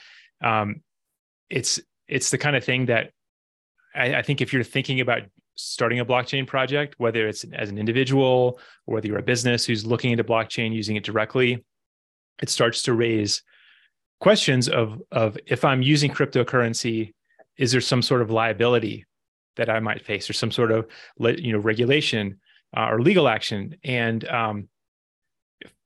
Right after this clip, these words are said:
if, if someone's listening and maybe they're not familiar with how a dao works or what exactly was going on with the, the Oki dao case and why that was new,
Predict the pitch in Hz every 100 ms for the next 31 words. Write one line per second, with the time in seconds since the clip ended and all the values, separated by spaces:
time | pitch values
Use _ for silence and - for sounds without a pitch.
0 | _ 196 - - 151 - 180 190 156 143
1 | 143 147 127 117 131 139 127 127 131 123
2 | 120 117 120 110 117 113 110 113 110 107
3 | 117 110 120 104 120 117 123 120 113 110
4 | 113 123 117 113 110 110 110 - 110 110
5 | 113 117 135 120 110 101 110 110 110 107
6 | 104 110 104 120 110 107 110 104 113 107